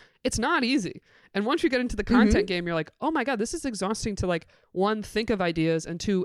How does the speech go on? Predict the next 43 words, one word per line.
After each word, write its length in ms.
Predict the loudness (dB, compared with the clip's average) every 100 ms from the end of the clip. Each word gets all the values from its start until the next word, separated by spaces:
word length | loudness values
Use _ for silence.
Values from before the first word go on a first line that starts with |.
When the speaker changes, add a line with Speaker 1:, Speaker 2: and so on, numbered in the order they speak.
| -2
Speaker 1:
execute 320 | 2 4 4
it 40 |
Speaker 2:
Mm-hmm. 80 | 2
Speaker 1:
every 140 | 0 -4
day." 200 | -6 -6
And 140 | -8 -4
having 260 | -2 -2
a 40 | -2
full-time 380 | -2 -2 -2 0
job, 380 | 0 0 -2 -6 _ _ _
running 420 | -2 0 0 -2 -4
two 240 | -2 0
podcasts 640 | 0 -4 -2 -2 -2 -4
that 80 | -4
I 60 | -4
have 180 | -4
now, 240 | -4 -6 -4
I 80 | -2
do 160 | 0
all 100 | 0
the 120 | 0
editing 340 | 0 0 -2 -6
and 80 | -8
all 100 | -6
that 160 | -8
myself. 400 | -8 -8 -8 -8 _ _ _ _ -4
I 120 | 2
was 180 | 2 2
just 180 | -2 0
like, 280 | -2 -4 -16 _ _ _
"Oh, 140 | 0 2
I, 140 | 2 0
I 160 | 0 0
do 180 | 0 0
not 200 | 0 -2
physically 300 | -4 -2 -2
have 140 | -2
the 60 | -2
time 320 | -2 -2 -6
to 100 | -8
sit 320 | -2 0 0
every 180 | -4 -4
day 320 | -4 -4 -6